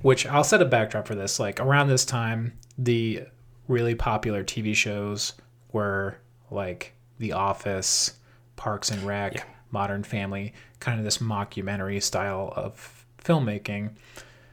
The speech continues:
Speaker 1: or I guess T V making. And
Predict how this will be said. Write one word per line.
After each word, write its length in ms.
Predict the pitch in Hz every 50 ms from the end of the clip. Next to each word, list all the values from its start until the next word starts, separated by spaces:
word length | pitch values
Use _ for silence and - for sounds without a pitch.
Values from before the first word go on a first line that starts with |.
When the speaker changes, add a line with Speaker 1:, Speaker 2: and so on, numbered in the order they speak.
| - - - -
Speaker 1:
or 60 | 113 104
I 120 | 95 98
guess 180 | - 92 92 -
T 200 | - - 131 120
V 100 | 110 110
making. 460 | 101 95 98 98 - - 98 98 101 - - - - - - - - _ _ _ _ _
And 420 | - - - 127 151 139 131 127